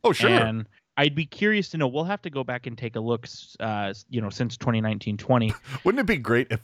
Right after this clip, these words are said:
Speaker 1: Edmonton missed the playoffs by two points and they'd go back and look at this game against San Jose?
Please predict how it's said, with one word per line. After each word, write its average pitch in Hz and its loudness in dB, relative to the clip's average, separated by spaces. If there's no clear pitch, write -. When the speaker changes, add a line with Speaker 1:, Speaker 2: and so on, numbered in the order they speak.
Speaker 1:
Edmonton 110 -2
missed 104 -6
the 98 -8
playoffs 95 0
by 87 0
two 101 -6
points 92 -6
and 92 -14
they'd 87 -10
go 92 0
back 87 -2
and 90 -4
look 90 -4
at 82 -10
this 90 -6
game 87 -12
against 92 -8
San 95 -2
Jose? 98 -2